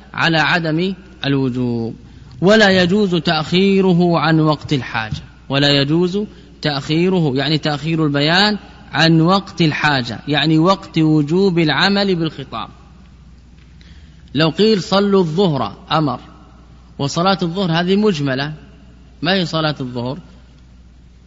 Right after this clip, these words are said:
هكذا من اللفظ لا تدرك، لابد من بيان. فإذا قال: "صلوا الظهر" أو أمروا بصلاة الظهر، هل يجوز تأخير بيان حقيقة الصلاة من شروط وأركان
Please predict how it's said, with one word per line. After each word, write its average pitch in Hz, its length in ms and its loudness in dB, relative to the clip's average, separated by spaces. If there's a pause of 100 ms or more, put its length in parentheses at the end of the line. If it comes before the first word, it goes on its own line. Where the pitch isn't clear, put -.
(300)
هكذا 180 360 0
من 175 160 0
اللفظ 180 320 0
لا 208 180 2
تدرك، 139 380 -2 (140)
لابد 170 340 -2
من 170 240 2
بيان. 120 300 -2 (840)
فإذا 165 360 0
قال: 202 380 2
"صلوا 190 420 2
الظهر" 143 600 -4
أو 156 260 -2
أمروا 190 260 2
بصلاة 170 480 0
الظهر، 143 460 -2 (560)
هل 202 280 2
يجوز 170 640 2
تأخير 185 640 0
بيان 160 560 2
حقيقة 160 540 -6
الصلاة 139 440 -2
من 123 160 -2
شروط 151 420 -6
وأركان 131 680 -4